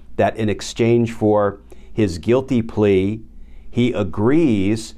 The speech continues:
to testify truthfully about all the crimes he knows, and then he may receive a benefit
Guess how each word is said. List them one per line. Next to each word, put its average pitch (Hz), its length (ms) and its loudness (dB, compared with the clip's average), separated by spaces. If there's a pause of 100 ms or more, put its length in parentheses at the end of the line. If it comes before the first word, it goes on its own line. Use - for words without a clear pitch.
(140)
to 104 80 -6
testify 117 500 -2
truthfully 123 540 0
about 123 240 0
all 127 260 0
the 127 100 -2
crimes 120 540 0
he 110 140 0
knows, 151 460 2
and 110 400 0 (300)
then 113 180 4
he 110 120 2
may 107 200 2
receive 104 440 0
a 95 60 0
benefit 104 840 -2